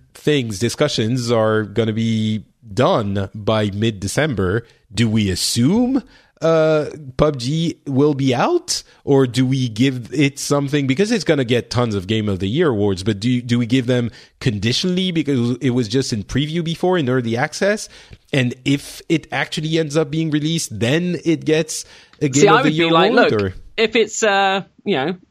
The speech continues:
Speaker 2: if it's worthy of winning now and it's quote unquote early access, give it the award.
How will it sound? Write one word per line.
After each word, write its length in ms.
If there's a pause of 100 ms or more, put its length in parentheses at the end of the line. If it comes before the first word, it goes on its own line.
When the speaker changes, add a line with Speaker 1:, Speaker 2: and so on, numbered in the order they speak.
Speaker 2:
if 160
it's 200
worthy 320
of 120
winning 320
now 540
and 140
it's 260
quote 280
unquote 340
early 260
access, 680 (340)
give 140
it 120
the 120
award. 500